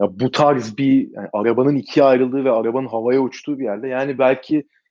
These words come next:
hani yakıt tankıyla alakalı başka önlemler alınabilir. Hani, e, yakıt tankının bilmiyorum yeri değişebilir mi zannetmiyorum ama hani arabanın çünkü ikiye ayrıldığını gördüğüm ki zaten araba ikiye ayrıldıktan sonra oradaki, e,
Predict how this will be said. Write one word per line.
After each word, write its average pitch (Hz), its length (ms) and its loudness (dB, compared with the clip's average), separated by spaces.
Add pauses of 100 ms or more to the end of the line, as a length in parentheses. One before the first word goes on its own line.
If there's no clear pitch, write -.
(140)
hani 107 200 -6
yakıt 151 320 -4
tankıyla 143 580 2
alakalı 131 400 2
başka 123 300 0
önlemler 123 360 -2
alınabilir. 117 640 -4
Hani, 98 240 -8 (560)
e, 107 40 0 (460)
yakıt 107 360 0
tankının 123 640 0
bilmiyorum 131 380 4
yeri 120 240 6
değişebilir 123 500 6
mi 117 140 0
zannetmiyorum 113 640 -2
ama 117 220 -2
hani 110 240 -6 (880)
arabanın 117 420 4
çünkü 151 220 -2
ikiye 147 280 2
ayrıldığını 139 380 2
gördüğüm 131 560 -2 (200)
ki 190 220 -4
zaten 127 260 -2
araba 120 300 -2
ikiye 131 260 0
ayrıldıktan 135 420 0
sonra 127 240 -4
oradaki, 113 420 -6
e, 107 360 -4